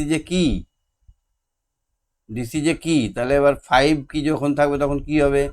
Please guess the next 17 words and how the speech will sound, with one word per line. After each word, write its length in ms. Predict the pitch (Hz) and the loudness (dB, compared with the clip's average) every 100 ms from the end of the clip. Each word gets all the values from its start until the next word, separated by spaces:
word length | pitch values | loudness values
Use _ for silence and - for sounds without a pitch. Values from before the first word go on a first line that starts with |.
| - _ _ - - _ _ _ _ _ _ - 104 120 | -10 _ _ -18 -18 _ _ _ _ _ _ -20 -6 0
দিজ, 280 | 190 147 92 - - _ | 2 2 -2 -12 -18 _
টি 140 | 127 135 - 135 | -4 -4 -4 -4
এইচ 320 | 131 143 139 - 123 | 0 0 -2 -6 -2
ই 20 | 143 - | -2 -2
এস 120 | 110 - 98 | -6 -8 -10
ই, 20 | 101 | -6
দিস। 200 | 127 104 - - _ _ | -6 -6 -12 -20 _ _
এই 120 | 110 113 110 | -4 -2 -2
দিসের 340 | 117 170 160 - | -2 0 0 0
প্লুরাল 300 | 143 139 135 123 | 2 4 4 0
ফর্ম 140 | 131 135 | -2 -2
হচ্ছে 180 | - 123 117 | -2 -2 2
দিজ, 380 | 147 147 117 92 - - - _ _ _ - - - - _ _ _ - _ _ - 101 | 4 4 2 -4 -14 -18 -20 _ _ _ -20 -20 -20 -20 _ _ _ -20 _ _ -12 -2
দিস 220 | 135 143 - - - 127 139 131 | 0 0 -4 -12 0 6 8 8
আর। 200 | 110 92 90 _ _ _ - _ _ _ - | 8 4 -2 _ _ _ -20 _ _ _ 2
ফাইভ 300 | 113 117 139 127 - | 6 6 4 -2 -4
কিজ, 540 | 175 180 180 165 135 | 0 2 4 4 4